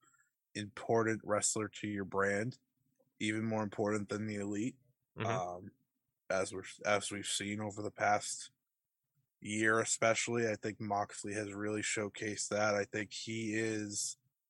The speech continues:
Speaker 1: he's not only your ace, he is your face of the company right now. Helps that he's world champion, of course, but yeah, locking him up for five years pretty much tells me for fi-, for the next five years, A E W, no matter what,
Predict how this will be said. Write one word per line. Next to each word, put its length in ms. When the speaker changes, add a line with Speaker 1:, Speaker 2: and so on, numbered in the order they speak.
Speaker 1:
he's 120
not 140
only 200
your 200
ace, 460
he 240
is 280
your 340
face 760
of 200
the 80
company 420
right 260
now. 380
Helps 280
that 100
he's 140
world 180
champion, 540
of 120
course, 460
but 220
yeah, 220
locking 520
him 200
up 160
for 140
five 440
years 600
pretty 240
much 260
tells 340
me 140
for 140
fi-, 360
for 160
the 80
next 220
five 320
years, 300
A 100
E 140
W, 440
no 140
matter 300
what, 240